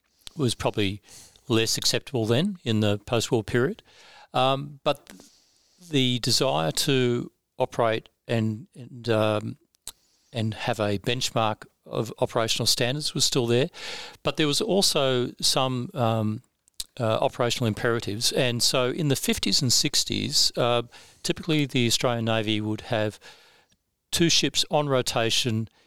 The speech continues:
in the British Far East Fleet. Um, and so they would go up for six months, um, and be, and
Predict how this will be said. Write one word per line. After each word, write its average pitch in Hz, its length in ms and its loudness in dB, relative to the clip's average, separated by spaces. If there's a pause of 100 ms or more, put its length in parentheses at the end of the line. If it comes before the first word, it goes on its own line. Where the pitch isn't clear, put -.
(480)
in 143 180 0
the 127 80 2
British 107 300 0
Far 110 280 2
East 104 180 0
Fleet. - 400 -2 (500)
Um, 110 480 0 (240)
and 117 340 0
so - 160 2
they 127 140 2
would 117 120 -4
go 113 160 0
up - 140 -2
for 123 100 -4
six - 280 0
months, 143 420 0 (460)
um, 110 360 0 (160)
and 113 180 0
be, 117 240 0 (300)
and 113 360 -2